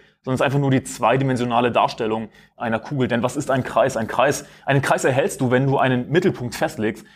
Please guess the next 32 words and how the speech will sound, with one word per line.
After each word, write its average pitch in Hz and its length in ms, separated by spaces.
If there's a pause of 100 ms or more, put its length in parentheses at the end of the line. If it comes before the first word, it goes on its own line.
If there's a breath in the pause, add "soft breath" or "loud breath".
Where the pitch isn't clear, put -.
(140 soft breath)
von 135 180
diesem 151 200
Mittelpunkt 139 400
aus 131 320 (380 soft breath)
viele, 190 360 (380)
viele 196 300
weitere 147 340
Punkte 147 320
einzeichnest, 123 640 (320 soft breath)
die 117 200
alle 156 420
exakt - 340
denselben 131 380
Abstand 131 500
zu - 180
deinem 127 260
festgelegten 120 560
Mittelpunkt 135 440
haben. 87 240
Dadurch 127 240
erhältst 139 340
du 135 160
definitiv 127 680
einen 110 240
Kreis. 120 380
Wenn 117 100
du 127 60
das 143 200
in 131 160
drei 127 220
Dimensionen 156 400
überträgst, 143 500